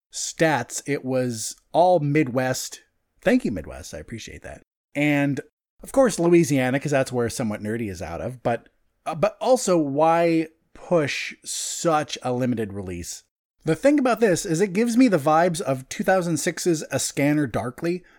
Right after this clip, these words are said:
because this has over one hundred oil painters work on this, and it looks fucking good. It looks impressive. I don't know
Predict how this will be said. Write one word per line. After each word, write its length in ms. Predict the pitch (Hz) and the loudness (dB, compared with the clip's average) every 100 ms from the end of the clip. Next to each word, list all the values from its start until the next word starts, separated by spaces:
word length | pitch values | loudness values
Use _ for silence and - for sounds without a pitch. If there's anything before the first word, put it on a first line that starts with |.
| _ | _
because 480 | 143 180 156 117 110 | 2 4 2 -2 0
this 380 | 185 233 - - _ _ | 2 2 -2 -10 _ _
has 560 | - - 147 139 139 - _ _ _ | -10 -2 2 2 0 -8 _ _ _
over 300 | 175 226 208 | 4 4 4
one 420 | 139 120 202 226 - | 2 2 4 4 2
hundred 440 | - 202 240 196 - _ | -4 2 4 2 -2 _
oil 300 | 147 208 220 | 4 6 4
painters 520 | 113 135 123 127 123 | 2 -2 0 -2 -6
work 340 | 110 143 185 170 | -2 0 0 0
on 180 | 123 | -2
this, 240 | 90 82 - | -4 -6 -4
and 160 | 143 | -2
it 160 | 147 120 | 0 0
looks 300 | 165 170 - _ _ | 0 0 -8 _ _
fucking 600 | - 165 330 330 131 110 - | -10 -6 -4 -2 -4 -6 -8
good. 480 | 90 110 104 85 - _ _ _ | -8 -6 -6 -8 -14 _ _ _
It 260 | - 208 139 | -2 -2 -2
looks 500 | 131 147 160 160 - | -2 4 4 4 -4
impressive. 760 | 135 113 104 107 123 101 78 _ _ _ _ | -4 -6 -4 -4 -4 -6 -10 _ _ _ _
I 220 | - 233 | -4 0
don't 260 | 247 240 208 | 4 4 4
know 360 | 196 190 151 | 2 4 4